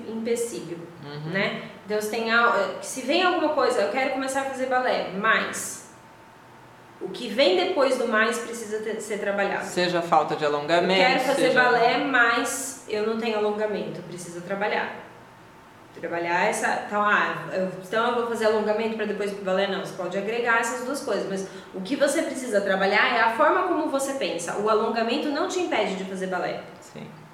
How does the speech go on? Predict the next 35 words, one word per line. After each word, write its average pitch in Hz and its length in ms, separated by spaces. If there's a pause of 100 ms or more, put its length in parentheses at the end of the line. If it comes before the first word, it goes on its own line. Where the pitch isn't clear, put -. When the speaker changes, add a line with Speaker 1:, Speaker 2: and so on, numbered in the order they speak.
(640)
Speaker 1:
"Ah, 220 320
eu 214 200
quero 240 220
fazer 262 240
balé, 233 400
mas, 262 600
é, 226 380
eu 226 60
tô 262 100
acima 247 320
do 240 160
peso." 180 360 (320)
Estar 277 440
acima 285 360
do - 100
peso 269 360
não 247 220
te 262 100
impede 208 360
de 196 80
fazer 196 200
balé. 196 340 (600)
"Ah, 240 240
eu 240 100
quero 254 220
fazer 247 220
balé, 226 340
mas 254 680
eu 233 160
já 247 180
tenho 240 280
mais 247 300
de 247 40
cinquenta 247 520
anos." 180 500